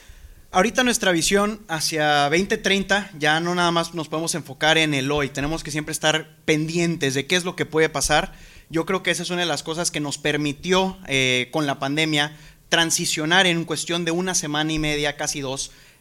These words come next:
de que estar cien por ciento presenciales a un esquema cien por ciento virtual. Muchos colegios batallaron en esta adaptación y los alumnos del tec de Monterrey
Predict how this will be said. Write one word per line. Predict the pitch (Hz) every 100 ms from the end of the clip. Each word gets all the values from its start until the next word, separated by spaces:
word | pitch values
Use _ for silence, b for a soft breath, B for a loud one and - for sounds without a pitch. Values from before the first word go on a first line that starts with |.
| _ _ _
de | 151 156
que | 156
estar | 143 175 180 -
cien | - 220 214
por | 185
ciento | 196 190
presenciales | 180 147 143 - 170 175 185 180 -
a | 143
un | 151
esquema | 147 160 143
cien | 147 139
por | 135
ciento | 135 120 120
virtual. | 113 110 104 98 b b
Muchos | - 160 175 190
colegios | 175 160 165 147
batallaron | 156 143 143 147 175 180 165
en | 143 139
esta | 135 -
adaptación | 156 135 131 - 156 165 180 B B -
y |
los | 160 156
alumnos | 156 170 180
del | 160
tec | 165
de | 165
Monterrey | 160 156 156 170 190